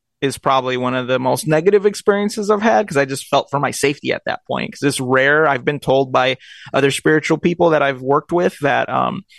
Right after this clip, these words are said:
the other side, uh, doesn't mess with me. I'm some sort of authority figure there, and they're afraid to mess with me. 'Cause when I encounter clients where there's children being bothered by an entity or something, like, I get more aggressive 'cause I'm very protective.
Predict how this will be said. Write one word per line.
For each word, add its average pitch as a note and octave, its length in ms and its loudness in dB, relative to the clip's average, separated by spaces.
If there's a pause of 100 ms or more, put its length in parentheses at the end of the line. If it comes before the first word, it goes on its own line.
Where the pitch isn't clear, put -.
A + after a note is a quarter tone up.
(160)
the C#3 120 4
other C#3+ 160 4
side, C3 680 2
uh, A#2+ 200 -2
doesn't C3 240 -2
mess C#3 200 -2
with E3 100 -8
me. D#3+ 140 -4
I'm C3 120 0
some C3 360 -2
sort B2+ 240 0
of A2+ 60 -2
authority C#3+ 420 0
figure D#3+ 320 2
there, D#3 180 2
and B2 200 -2
they're B2+ 240 0
afraid C3+ 380 -2
to B2+ 60 -4
mess A#2 220 -6
with - 140 -10
me. - 260 -6 (360)
'Cause C#3+ 160 0
when D3 100 2
I D3+ 100 0
encounter D#3+ 400 0
clients C#3+ 500 0
where C3 140 2
there's B2 140 -2
children C#3+ 400 0
being C#3+ 240 0
bothered C#3 340 0
by C#3 200 0
an C#3 200 -2
entity C#3+ 400 -4
or D3 80 4
something, C#3 460 -2
like, A#2+ 100 0
I - 80 0
get D3+ 140 2
more C#3+ 180 2
aggressive A#2+ 500 -6
'cause C3 360 -2
I'm C3+ 140 0
very C3+ 140 2
protective. - 520 -6